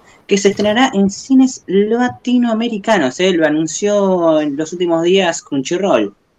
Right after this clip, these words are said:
Un, un anime que se está metiendo mucho, ¿no? En el cine últimamente, le está yendo muy bien a My Hero Academy, le está yendo muy bien a Bell,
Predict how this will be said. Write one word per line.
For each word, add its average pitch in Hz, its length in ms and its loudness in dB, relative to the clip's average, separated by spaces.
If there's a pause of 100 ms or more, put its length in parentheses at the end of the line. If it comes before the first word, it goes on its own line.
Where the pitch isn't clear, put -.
(280)
Un, 226 680 -4
un 233 180 -4
anime 226 280 -2
que 247 80 -10
se 202 120 -6
está 214 120 -6
metiendo 208 320 -4
mucho, 202 340 -2
¿no? 196 300 -2
En 156 200 -4
el 151 100 -4
cine 165 680 -4
últimamente, 170 920 -2
le 139 180 -6
está 147 200 -8
yendo 175 260 -4
muy 170 160 -2
bien 175 160 0
a 165 80 0
My 151 200 -4
Hero 165 140 -4
Academy, 170 580 -4
le 135 140 -6
está 160 220 -10
yendo 165 360 -4 (220)
muy 180 320 -2
bien 170 220 -2
a 143 100 -6
Bell, 175 300 0